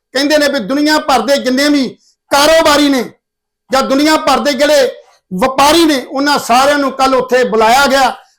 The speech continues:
ਔਰ ਬੁਲਾ ਕੇ ਇੱਕ ਵਿਕਾਸ ਦੀ ਗੱਲ ਜਿਹੜੀ ਆ ਤੋਰੀ ਗਈ ਹੈ। ਔਰ ਰਾਤ ਦੇ ਖਾਣੇ 'ਚ ਕਹਿੰਦੇ ਵੀ,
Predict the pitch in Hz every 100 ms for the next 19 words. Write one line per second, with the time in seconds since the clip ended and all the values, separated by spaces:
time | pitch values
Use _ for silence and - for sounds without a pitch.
0 | - 269 220 240 240 254 254 269 247 254
1 | 233 - 240 269 208 254 226 220 208 233
2 | 233 - 220 254 240 254 233 208 - -
3 | 226 226 233 214 262 262 214 240 208 208
4 | 226 240 220 208